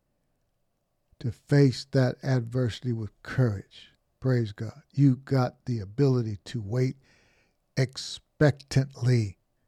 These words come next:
to endure, to hold out.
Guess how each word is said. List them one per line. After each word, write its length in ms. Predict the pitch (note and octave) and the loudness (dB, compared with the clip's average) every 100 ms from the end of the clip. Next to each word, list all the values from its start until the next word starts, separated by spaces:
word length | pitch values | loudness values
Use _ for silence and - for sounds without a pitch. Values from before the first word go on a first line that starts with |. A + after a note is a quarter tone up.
| _ | _
to 160 | - A#2+ | -6 -6
endure, 760 | G2+ G2+ - D3 C#3 G#2+ F#2+ _ _ _ _ _ _ _ _ - | -6 -10 4 6 6 4 -4 _ _ _ _ _ _ _ _ -8
to 100 | G2+ | -8
hold 500 | - C3+ C3+ B2+ A2 | -4 0 2 2 -2
out. 280 | E2 - | -8 -12